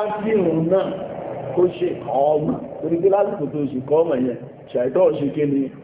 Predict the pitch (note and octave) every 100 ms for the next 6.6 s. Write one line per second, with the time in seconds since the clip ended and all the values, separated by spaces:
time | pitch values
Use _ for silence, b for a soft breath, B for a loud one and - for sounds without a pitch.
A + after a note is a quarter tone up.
0 | - - D3 D#3+ D#3+ D#3+ D#3 - G#2+ G2+
1 | G2+ F#2+ - - - - - - - -
2 | - - - - C#3 B2+ D#3+ D#3+ - F#3
3 | D3+ C3+ A2+ A#2+ A#2 F2+ - - - G2+
4 | C#3+ C3+ G2 G#2 A#2 A#2 A2+ - B2 G2+
5 | G#2 G#2 - C#3 C#3 C#3 E3 D#3+ D3 C3+
6 | B2+ A2+ B2 C3+ B2 A#2